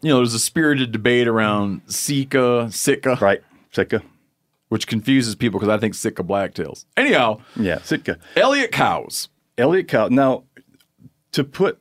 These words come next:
Speaker 2: the name pronunciation to bed, Elliot Cows, when he wrote the Checklist of Birds of North America, he added a footnote.
Speaker 1: Well, he was an ornithologist.
Speaker 2: He was mostly an ornithologist,
Speaker 1: I forgot
Speaker 2: yeah.
Speaker 1: about that, yeah.
Speaker 2: He'd never killed a deer. Someone named the deer after him.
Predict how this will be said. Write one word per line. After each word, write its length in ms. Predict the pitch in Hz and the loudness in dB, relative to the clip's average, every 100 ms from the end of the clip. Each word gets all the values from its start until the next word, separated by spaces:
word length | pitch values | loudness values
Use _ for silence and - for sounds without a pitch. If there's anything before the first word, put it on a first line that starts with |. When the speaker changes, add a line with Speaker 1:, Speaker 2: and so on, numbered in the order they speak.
| _ | _
Speaker 2:
the 160 | - 117 | -4 0
name 300 | 117 147 156 | 2 2 0
pronunciation 760 | 123 110 98 107 101 95 104 87 | 0 0 0 0 0 0 -4 -6
to 140 | - | -8
bed, 400 | 82 98 78 71 - _ | -2 0 0 -6 -16 _
Elliot 300 | 120 160 165 - | -2 0 0 -2
Cows, 360 | 120 113 101 | 0 0 0
when 160 | 95 95 | -2 -2
he 140 | 135 | -2
wrote 420 | 135 110 107 101 - _ _ - | 0 2 2 0 -4 _ _ -8
the 100 | 95 | -2
Checklist 460 | 123 120 117 - | -2 0 -2 -2
of 80 | 101 | -2
Birds 200 | 107 98 | 0 0
of 60 | 101 | -2
North 220 | 98 98 | -2 -2
America, 420 | 95 92 85 80 - | -2 -2 -4 -10 -4
he 180 | 131 | 0
added 220 | 143 143 104 | 0 0 -2
a 40 | |
footnote. 440 | - - - 90 | -4 -6 -4 0
Speaker 1:
Well, 60 | 185 | 2
he 60 | 240 | 2
was 120 | 220 | 0
an 60 | |
ornithologist. 800 | 175 170 151 165 180 107 82 - | -2 -2 0 -2 -2 -4 -8 -6
Speaker 2:
He 100 | 127 | 0
was 80 | 131 | 0
mostly 300 | 98 104 - | 2 0 -2
an 40 | 85 | -6
ornithologist, 400 | 80 78 76 - | -6 -8 -10 -10
Speaker 1:
I 160 | 78 | -6
forgot 40 | 151 | -4
Speaker 2:
yeah. 60 | |
Speaker 1:
about 140 | 82 - | -4 -6
that, 220 | 73 - | -14 -12
yeah. 160 | 98 90 | -8 -2
Speaker 2:
He'd 140 | 156 | 0
never 180 | 127 135 | 2 2
killed 240 | 131 104 | 0 0
a 40 | 90 | 0
deer. 220 | 101 98 | 0 -2
Someone 260 | - 120 90 | -2 -2 0
named 240 | 98 98 | 0 -2
the 60 | 87 | -2
deer 200 | 92 80 | -2 -4
after 300 | - - - | -8 -14 -20
him. 140 | - | -20